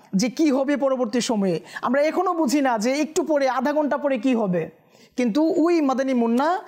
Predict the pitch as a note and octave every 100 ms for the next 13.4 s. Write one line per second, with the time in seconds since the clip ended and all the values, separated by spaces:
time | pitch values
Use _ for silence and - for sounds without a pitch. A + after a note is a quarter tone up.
0 | - - - C4+ C#4+ B3 - D#4 E4 D#4+
1 | B3+ A#3+ A3+ G#3+ G3+ D#3+ - - _ -
2 | - B3+ D4 C#4 D4 D#4 D#4 D4 D4+ F4+
3 | G4+ - - - C4+ C#4+ D4+ E4+ F4+ E4
4 | D#4 C#4 - A#3 F#3 D3 - _ _ -
5 | C4 D4+ D4 D4 D4 D4 C#4 A#3 G#3+ D4+
6 | D#4+ D#4+ B3 C4 E4+ F#4 - - - G3
7 | B3 D4+ - E4+ E4+ D4 C4+ D4 D4+ E4+
8 | E4+ - B3 C#4 C#4+ C#4 B3+ G3+ B3 A#3+
9 | B3+ D4 F4 E4+ - - G3 - A#3+ B3+
10 | C#4+ A#3 B3+ B3 F#3 G#3+ - C#4 C4 A#3
11 | C#4 F4+ - - - G3+ G#3+ A3+ A3+ A3+
12 | B3+ C4+ E4+ A#4 - - - G#3 G#4 F#4+
13 | D4+ B3+ G#3